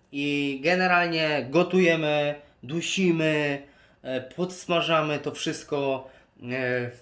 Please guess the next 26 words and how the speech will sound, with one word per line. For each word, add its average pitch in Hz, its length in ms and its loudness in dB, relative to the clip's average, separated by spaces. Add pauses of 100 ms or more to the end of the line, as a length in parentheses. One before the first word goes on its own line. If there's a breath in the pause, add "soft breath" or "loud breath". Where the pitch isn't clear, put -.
(160)
w - 40 -20
tej 160 140 2
postaci 147 520 0
około 135 420 2
dwóch 135 540 -4
do 131 140 -2
dwóch 147 320 -6
i 147 40 -4
pół 131 240 -10
godzin, 147 540 2 (320 loud breath)
od 151 220 -8
czasu 185 340 0
do 151 120 0
czasu - 360 0
podchodząc 151 800 -4 (180)
i 156 100 -8
mieszając. 123 760 -2 (1900)
No 226 160 -6
i 226 120 -2
po 147 420 -2 (220)
około 143 360 -2
dwóch 160 340 -2
godzinach 165 560 0
mamy 107 440 -6 (100)
taki 170 380 -4
efekt. 139 420 -4